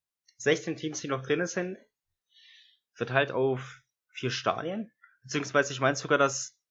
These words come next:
die Achtelfinal-Rückspiele noch in den eigenen Stadien ausgetragen werden, also acht Teams, verteilt auf vier Stadien. Wenn man das halt auf die M L S sieht, bräuchte man halt mindestens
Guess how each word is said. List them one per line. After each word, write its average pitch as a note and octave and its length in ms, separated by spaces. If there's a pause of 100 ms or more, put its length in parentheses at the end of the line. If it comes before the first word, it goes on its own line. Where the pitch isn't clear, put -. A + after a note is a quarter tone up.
die B2 400
Achtelfinal-Rückspiele C#3+ 920
noch C3+ 180
in B2 60
den - 80
eigenen - 320
Stadien E3+ 300
ausgetragen D#3+ 520
werden, D#3+ 160
also A#2+ 260
acht - 380 (100)
Teams, F#3 500 (540)
verteilt C#3 300
auf C3+ 80
vier C3 160
Stadien. A#2+ 720 (240)
Wenn B2 160
man C3+ 100
das C#3 120
halt C#3 100
auf B2+ 80
die C#3 100
M B2+ 100
L B2+ 100
S - 340
sieht, D3 560
bräuchte C#3 280
man C#3 140
halt C3 340 (600)
mindestens D#3+ 1000